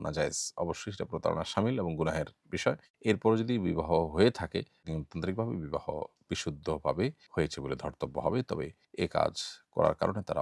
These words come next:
অপরাধী হিসেবে বিবেচিত হবে অবশ্যই। আমি একটা কঠিন বিপদে পড়েছিলাম, তখন আমার মা ও স্ত্রী জানের বদলে জান মানত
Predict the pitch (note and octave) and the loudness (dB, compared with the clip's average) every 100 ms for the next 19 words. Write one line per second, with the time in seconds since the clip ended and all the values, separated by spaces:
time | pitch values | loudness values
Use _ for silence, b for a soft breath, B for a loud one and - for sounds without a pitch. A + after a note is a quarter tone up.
0 | - - D#2+ E2 F#2+ C3 G2+ D2+ - - | 0 0 2 4 2 0 -2 -4 -8 -10
1 | D#2 - - - - _ A2 A#2+ B2+ C#3 | -8 -6 -8 -8 -10 _ 4 6 6 2
2 | - B2 D3+ A#2 G#2 G2+ F#2 A#2+ - D#2 | 2 2 4 4 6 6 8 6 6 4
3 | D#2+ G#2 G2+ A#2 G#2+ G#2+ F#2+ F2 F#2+ G#2 | 4 4 2 4 4 6 6 10 10 10
4 | G2 - - B2 F2 F2 D#2+ F2+ A2 G2+ | 4 0 2 4 4 4 6 8 8 8
5 | G2+ G#2 A2+ E3+ - _ - D2+ G2 A2+ | 8 8 8 6 4 _ -10 6 10 10
6 | A2+ F2 E2 | 10 6 4